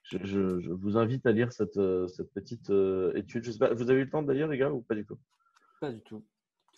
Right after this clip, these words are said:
Speaker 1: Voilà.
Speaker 2: Moi, je suis, euh, je suis sceptique sur la, la capacité à exprimer autant de, d'informations suivant la langue. Euh, typiquement, euh, allemand versus, ou français versus anglais, tiens.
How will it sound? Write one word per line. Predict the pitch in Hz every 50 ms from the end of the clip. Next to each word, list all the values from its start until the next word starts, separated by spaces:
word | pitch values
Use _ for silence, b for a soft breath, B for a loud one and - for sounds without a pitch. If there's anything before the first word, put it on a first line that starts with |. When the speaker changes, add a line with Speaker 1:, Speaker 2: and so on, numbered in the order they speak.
| - - - _ _ _ _ _ _ _ _ _ _ _ _ _ _ _ _ _ _ _ _ _ _ _ _ _ _ _ _
Speaker 1:
Voilà. | - 80 82 -
Speaker 2:
Moi, | 127 127
je | 120 -
suis, | 117 - 120 120
euh, | 110 107 107 107 104
je | -
suis | - - 113
sceptique | - - 113 - - 147 -
sur | - 127
la, | 113 107 104 104 104 101 98 98 95 95 98 107 113 _ _ _ _ _ _ _ _ _ _ _ _ _ _ _ _ _ _ _ _
la | 110 107 104
capacité | - 117 107 123 107 - - 113 -
à | 127
exprimer | 117 107 - - 127 120 120
autant | 117 113 110 113 127 123 117
de, | 113 107 101 101 101 101 101 101 101 101
d'informations | 95 107 104 - 117 110 107 107 107 - 123 113
suivant | - 110 107 107
la | 104 101
langue. | 101 107 113 - 95 90 - - - _ _ _ _ - -
Euh, | 95 92 92 90 87 -
typiquement, | _ - _ 98 92 _ - 110 117 110 98
euh, | 95
allemand | 98 98 98 101 104 107 107
versus, | 107 101 92 - - 87
ou | 104
français | 95 - - 107 98 - 113 110
versus | 104 101 87 - 95 -
anglais, | 101 101 95 98 98
tiens. | - 98 90